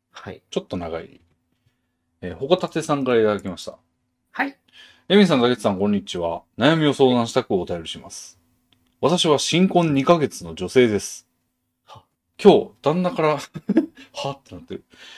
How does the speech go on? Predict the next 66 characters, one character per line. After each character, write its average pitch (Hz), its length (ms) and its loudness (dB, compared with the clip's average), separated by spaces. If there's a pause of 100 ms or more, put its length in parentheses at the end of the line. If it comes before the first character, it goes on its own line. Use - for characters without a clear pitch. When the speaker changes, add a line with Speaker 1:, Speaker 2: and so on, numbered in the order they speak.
(280)
Speaker 1:
今 196 100 10
日 - 60 -2
ま 117 80 -6
た 156 100 -2
結 147 220 0
婚 160 140 0
の 143 60 2
話 143 240 0
だ 110 100 0
と - 80 -12
思 98 80 -6
っ - 40 -12
て。 - 220 -12
Speaker 2:
あ 95 100 0
あ。 117 640 10 (540)
Speaker 1:
は 107 120 -14
い。 - 120 -14 (260)
Speaker 2:
今 196 120 8
日 139 60 6
旦 131 200 6
那 165 120 0
か 151 100 2
ら 139 100 6
話 170 320 0
が 117 160 6
あ 104 60 4
る 110 80 0
と 92 100 -10
言 87 120 -10
わ 87 120 -4
れ、 90 200 -6 (420)
東 196 180 4
京 196 140 0
の 180 140 -2
部 165 120 -2
署 131 200 0
へ 90 120 -4
移 120 200 -4
り 113 100 -4
た 104 120 -6
く、 - 300 -12 (160)
社 - 160 -6
内 175 180 2
転 165 260 4
職 120 240 -6 (180)
を 110 180 0
応 113 80 -2
募 117 40 -8
し - 80 -8
た 135 100 4
ら、 92 260 -2 (560)
受 165 180 0
か - 60 -2
っ 107 60 -10
た 90 120 -6
と - 100 -12
言 87 100 -8
わ 87 100 -6
れ - 60 -12
ま 92 100 -18
し - 80 -18
た。 - 140 -18 (840)
Speaker 1:
う 101 40 -18
ん - 40 -16
う - 20 -18
ん。 92 60 -20